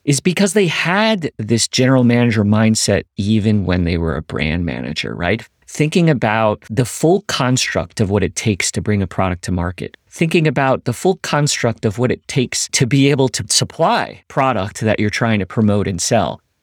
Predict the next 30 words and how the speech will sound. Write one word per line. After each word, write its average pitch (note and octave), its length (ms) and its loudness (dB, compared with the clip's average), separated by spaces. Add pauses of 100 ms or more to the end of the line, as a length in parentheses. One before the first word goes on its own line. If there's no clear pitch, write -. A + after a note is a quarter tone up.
(100)
So D3+ 140 2
thinking A3+ 440 0
about C3 380 0
those A#2 320 2
things A2 560 0
holistically B2+ 1120 0
and C3+ 160 0
even A#3+ 320 -4
looking C3+ 480 0
beyond A#2+ 500 2
your A2 160 2
own G#2+ 140 2
brand A2 460 0
to G#2+ 40 -4
see C3+ 520 0
how - 180 0
the C3 120 0
whole G3+ 180 2
mechanism G#2+ 600 0
works F2 380 -2 (280)
and A2+ 120 0
how A#2+ 200 2
the A2+ 100 0
demand A#2+ 420 2
from A#2+ 140 0
the A2 80 0
customer A2 540 0
is F#2+ 120 -2
coming G#2 340 0
in, F#2+ 300 -2